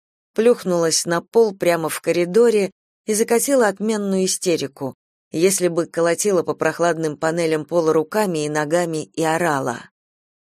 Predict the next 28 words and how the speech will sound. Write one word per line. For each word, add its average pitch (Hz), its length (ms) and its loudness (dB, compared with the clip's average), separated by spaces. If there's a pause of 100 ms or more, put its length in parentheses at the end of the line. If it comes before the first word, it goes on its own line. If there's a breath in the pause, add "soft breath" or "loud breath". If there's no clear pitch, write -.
(220)
Тебе 277 280 4
так 285 260 -2
не 214 120 -4
хотелось 190 520 0
умирать, 180 520 -2
не 160 120 -2
зная 165 440 0
ответов 170 500 -2
на 156 160 -2
все 170 260 0
эти 156 140 -6
вопросы, 165 720 -2 (300)
спускаться - 600 -2
в - 40 -4
свою 160 280 2
мрачную 165 540 -2
могилу, 160 720 0 (160)
ни 180 180 -2
хрена 214 380 -2
не 196 120 -2
понимая. 156 800 -6 (840)
«А 254 180 6
чья 285 460 2
идея?» 208 560 0 (380)
крикнула 156 480 -2
ты 151 120 -8
ему 147 220 -4
вслед. 147 540 -6